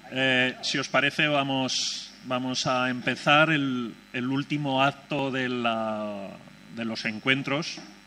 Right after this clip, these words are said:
Eh, nos hemos, eh, escuchado entre nosotros estos días y ahora se trata de que nos escuchen también fuera de, de aquí, que les transmitamos todo aquello, eh, sobre lo que hemos hablado y,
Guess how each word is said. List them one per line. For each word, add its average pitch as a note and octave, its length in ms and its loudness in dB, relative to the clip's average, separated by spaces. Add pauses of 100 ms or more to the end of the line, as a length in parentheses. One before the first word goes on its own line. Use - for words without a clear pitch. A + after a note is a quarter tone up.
(960)
Eh, G#2+ 360 -10 (220)
nos A#2+ 280 -6
hemos, C3 540 -2
eh, B2 480 0
escuchado D3 640 2
entre B2+ 260 -2
nosotros D#3+ 840 -6
estos C3+ 360 -10
días D#3+ 400 0
y C3 80 -2
ahora B2+ 240 2
se C#3 160 -6
trata C3+ 260 -6
de C#3 100 -4
que C#3+ 80 -4
nos B2+ 200 -6
escuchen B2 560 -4
también A#2+ 400 0
fuera A#2 360 -4
de, G#2+ 300 -6 (380)
de A#2 180 0
aquí, A2+ 320 0 (640)
que C#3 60 2
les C3+ 220 0
transmitamos D3 720 2
todo D3 320 0
aquello, D3+ 640 -2
eh, A#2 300 -6
sobre A2+ 320 -8
lo A#2 140 -4
que A#2+ 80 -6
hemos B2 240 -6
hablado C3+ 580 0
y, A#2 300 -4